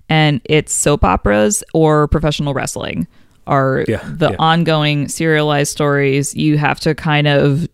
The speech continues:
Speaker 1: jump in and know that you're not gonna know all the backstory right away, and it's gonna take you an effort to figure out exactly what's going on, and you're gonna miss stuff. And that is just not something that everyone is interested in.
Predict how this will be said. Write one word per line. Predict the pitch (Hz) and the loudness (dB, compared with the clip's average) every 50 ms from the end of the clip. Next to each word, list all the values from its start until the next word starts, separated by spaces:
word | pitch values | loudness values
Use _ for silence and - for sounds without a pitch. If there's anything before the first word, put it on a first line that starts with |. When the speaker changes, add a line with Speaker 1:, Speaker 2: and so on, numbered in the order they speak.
| - 139 | -8 -6
Speaker 1:
jump | 143 - 156 156 151 160 160 - | -4 0 2 2 2 2 2 2
in | 156 156 151 147 | 0 0 0 0
and | - 147 143 143 | 0 0 0 0
know | 143 139 139 143 | 0 2 2 2
that | 139 143 - 139 | 0 0 0 0
you're | 139 143 143 | 0 0 0
not | 143 139 139 139 - | 2 0 0 0 0
gonna | 156 147 147 143 | 0 0 2 0
know | 143 139 135 139 | 0 0 0 0
all | 135 135 139 | 0 0 0
the | 143 | -2
backstory | - 135 127 131 - - - - 139 131 131 135 135 131 | -2 -2 -2 -4 -4 -8 -6 -4 -2 0 0 0 0 0
right | 135 131 131 135 | 0 -2 0 0
away, | 135 127 135 127 127 127 131 131 135 135 | 0 0 0 0 0 0 0 0 0 0
and | - - 131 | 0 -2 -4
it's | 131 - - | -4 -4 -2
gonna | - 135 135 | -2 -2 -2
take | - - 139 139 - - | -2 -2 -4 -4 -2 -2
you | 151 151 | 0 0
an | 147 147 - | 0 0 0
effort | - 147 - - 151 143 139 - - | -2 -2 0 0 0 0 0 -2 0
to | - 156 - | -2 -2 -2
figure | - 147 139 - 135 135 135 | 0 -4 -4 -4 -4 -4 -2
out | 135 139 139 | -2 0 -2
exactly | 143 139 - - - - - - 139 143 | -2 -4 -4 -6 -8 -8 -8 -6 -6 -4
what's | 139 143 - - | -4 -4 -4 -4
going | - 151 143 143 147 143 | -2 -2 0 0 0 0
on, | 135 135 135 135 135 131 | -2 -2 -2 -2 -4 -4
and | 123 127 120 | -6 -6 -6
you're | 120 131 | -8 -6
gonna | - 151 170 170 | -4 -4 -2 -2
miss | 165 160 147 147 - | -2 -2 -4 -4 -6
stuff. | - - 143 135 139 143 - - - - - - - - - - | -6 -4 -2 0 0 -2 -4 -8 -16 -20 -20 -20 -20 -18 -6 -2
And | 190 190 190 | -2 0 2
that | 185 190 202 | 2 2 2
is | 208 214 214 208 - - | 2 2 0 0 -2 -2
just | - 202 180 185 - - - | -2 0 0 0 -2 -4 -6
not | 147 151 139 143 147 156 175 - - - - - - - _ _ _ _ - | -6 -4 -4 -2 -2 -2 -4 -4 -6 -12 -20 -20 -20 -20 _ _ _ _ -14
something | - - - 170 165 170 170 165 165 | -8 -4 -2 -2 -2 -2 -2 -2 0
that | 160 160 - - | 0 -2 0 0
everyone | 160 - 165 170 165 156 147 143 | 0 0 2 0 0 0 0 0
is | 143 - - | -2 -4 -6
interested | - 143 156 - 175 - - - - - | -6 -6 -6 -6 -8 -6 -4 -4 -4 -4
in. | - - - - - | -4 -6 -6 -6 -6